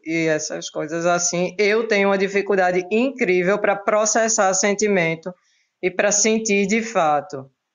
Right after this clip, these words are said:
Não que eu não tenha os sentimentos e emoções, porque eu tenho, e às vezes é muito, é, acentuado, mas eu não consigo processar direito. Por exemplo,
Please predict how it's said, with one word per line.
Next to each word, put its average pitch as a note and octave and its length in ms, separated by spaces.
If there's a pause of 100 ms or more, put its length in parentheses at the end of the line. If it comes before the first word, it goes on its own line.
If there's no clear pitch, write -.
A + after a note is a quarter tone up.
(200)
Não A#3+ 220
que C#4 140
eu C#4 80
não D4 340
tenha G#3 380
os A#3+ 100
sentimentos G3 880
e G3 80
emoções, F#3 800
porque - 280
eu G3+ 140
tenho, F3+ 400
e F#3+ 80
às G3+ 160
vezes F3+ 460
é G3 100
muito, G3 1300
é, E3 800 (1000)
acentuado, G#3 1040 (160)
mas F#3 220
eu G#3+ 80
não A3 100
consigo A3+ 400
processar A3+ 520
direito. G#3 480
Por G3+ 100
exemplo, E3 920